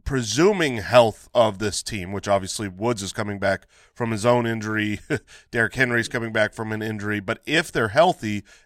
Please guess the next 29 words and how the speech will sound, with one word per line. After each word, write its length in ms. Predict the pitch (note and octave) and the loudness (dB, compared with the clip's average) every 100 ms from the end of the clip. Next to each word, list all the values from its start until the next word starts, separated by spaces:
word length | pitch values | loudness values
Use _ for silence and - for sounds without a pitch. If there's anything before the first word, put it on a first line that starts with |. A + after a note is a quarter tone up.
| - | -4
A 100 | E3+ | -2
J 160 | F3+ | 0
Brown 300 | D#3 D3 C#3+ | 0 2 2
is 100 | B2 | 0
a 160 | A2 G#2 | -2 -4
young, 600 | F#2+ A2+ B2+ C3+ B2+ G#2 _ | -2 2 2 2 -4 -8 _
dominant 580 | B2 A#2 A#2+ A#2+ A#2 G#2+ | 0 4 4 4 0 0
wide 280 | A2 A2 G2 | 2 2 0
receiver 640 | F#2+ - B2 G2+ G2 F#2 - _ - _ | -8 -4 -4 -2 -4 -4 -10 _ -20 _
who 480 | B2+ A#2 A2 A2 A2 | -2 2 2 0 -2
I, 80 | G#2+ - | -4 -4
I, 220 | B2 B2+ B2+ C3 | -2 -2 0 0
I, 160 | B2 A2 | 0 0
I 100 | A#2+ | 0
like 320 | B2 B2+ D#3+ C3+ | 4 4 4 0
in 100 | A#2 | -2
all 300 | A#2 D3+ G3 | 4 6 6
respects 600 | E3+ - - C#3+ - - | 0 -2 0 0 -2 -6
with, 240 | B2 - A2+ A2+ - | -6 -4 -10 -10 -14
with 180 | A2+ A#2 | -8 -6
the 80 | A#2+ | -6
exception 420 | G#2+ - C3 B2 | -4 -4 -4 -6
of 140 | G#2+ G2 | -8 -8
one, 460 | C#3 G#3+ D3+ A#2 | 0 4 4 4
which 180 | A#2 - | -2 -4
is 140 | B2+ A#2 | -4 -4
that 100 | B2 | -4
he's 180 | A#2+ | -6
not 420 | G#2+ A2+ B2+ A#2+ | -4 2 4 2